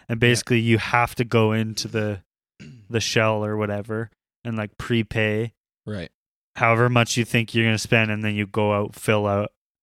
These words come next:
Speaker 1: uh, you give them the, the coupon, you go out,
Speaker 2: Yeah.
Speaker 1: gas up, and you leave. And then, um, it gets charged back. Like, we all understand how prepaying works.
Speaker 2: Yeah.
Speaker 1: And this guy was, like,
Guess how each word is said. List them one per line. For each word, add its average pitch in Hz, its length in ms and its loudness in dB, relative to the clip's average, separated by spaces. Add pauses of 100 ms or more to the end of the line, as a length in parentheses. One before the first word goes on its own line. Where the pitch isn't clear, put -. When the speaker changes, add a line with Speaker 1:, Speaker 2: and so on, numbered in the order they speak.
(360)
Speaker 1:
uh, 113 120 2
you 107 160 2
give 113 200 2
them - 20 -
the, 110 380 0 (220)
the 101 560 -2
coupon, 104 480 0 (600)
you 110 120 -6
go 107 240 2
out, 104 220 0 (680)
Speaker 2:
Yeah. 110 160 -8 (320)
Speaker 1:
gas 104 300 0
up, 101 240 -2
and 113 160 -4
you 107 100 0
leave. 117 340 0 (1080)
And 120 240 2
then, 117 340 4
um, 110 400 0 (200)
it 123 140 0
gets 113 220 0
charged 110 320 0
back. 110 240 2
Like, 117 180 0
we 127 140 4
all 131 180 4
understand 113 540 0
how 110 100 2
prepaying 104 540 -2
works. 98 280 -12
Speaker 2:
Yeah. 113 140 -4 (180)
Speaker 1:
And 117 120 -2
this 131 260 2
guy 117 720 0 (420)
was, 110 220 -2
like, 110 200 0